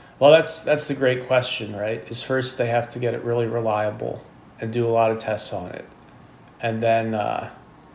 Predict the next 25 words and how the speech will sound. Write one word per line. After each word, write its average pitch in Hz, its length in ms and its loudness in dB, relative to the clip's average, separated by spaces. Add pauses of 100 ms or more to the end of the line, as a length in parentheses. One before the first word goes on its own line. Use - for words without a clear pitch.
(540)
and 127 80 -6
then 151 140 6
you'll 147 100 0
start 143 280 2
to 127 80 -6
see 143 180 0
it 127 80 -2
filter 139 380 -2
down 123 420 0
into 113 300 -6
your 120 100 0
electronics. 117 920 -4
It'll 117 120 -4
come 117 240 -6
out 113 240 0
in 117 120 -6
new 117 160 -6
phones. 117 680 -2
It'll 107 140 -8
come 113 240 -10
out 110 240 -4
in 113 140 -8
new 110 260 -2
electric 117 480 -6
cars. 110 680 -4